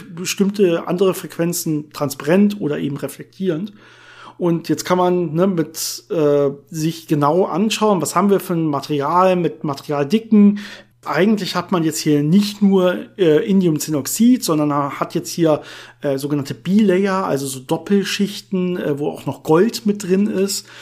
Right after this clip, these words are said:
Und, äh, die, man kennt natürlich die Schichtdicken exakt. Man kann also genau Eigenschaften von diesem Material jetzt berechnen. Ja, und, ähm, da würde man jetzt zum Beispiel sagen können,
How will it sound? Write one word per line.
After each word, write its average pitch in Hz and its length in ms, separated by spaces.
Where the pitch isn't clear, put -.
Und, 151 260
äh, 147 280
die, 139 140
man 147 140
kennt 180 140
natürlich 160 260
die 151 80
Schichtdicken 208 640
exakt. - 440
Man 143 140
kann 165 160
also 151 280
genau 175 680
Eigenschaften 185 680
von 165 200
diesem 156 180
Material 147 460
jetzt 143 180
berechnen. 156 640
Ja, 147 160
und, 160 600
ähm, 151 560
da 151 220
würde 170 200
man 160 140
jetzt 156 220
zum 147 120
Beispiel 156 380
sagen 147 320
können, 156 380